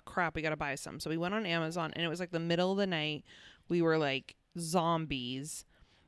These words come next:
and Kareen finds it. We're both looking at the same feed. Like, I'm on my phone, she's on hers. And Kareen's like,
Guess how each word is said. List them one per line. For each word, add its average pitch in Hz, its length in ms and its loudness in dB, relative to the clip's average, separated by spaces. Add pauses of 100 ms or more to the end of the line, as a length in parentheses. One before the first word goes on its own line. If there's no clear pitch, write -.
(140)
and 160 640 2
Kareen 196 400 0
finds 165 480 0
it. 147 320 -4 (240)
We're 190 100 2
both 220 380 6
looking 165 320 -2
at - 80 -6
the 156 40 -10
same 135 360 -4
feed. 123 500 -6 (180)
Like, 139 320 -6
I'm 175 200 4
on 170 100 4
my 151 160 2
phone, 156 180 -2
she's 147 200 -6
on 95 100 -6
hers. - 240 -8 (340)
And 196 160 4
Kareen's 196 380 4
like, 180 240 2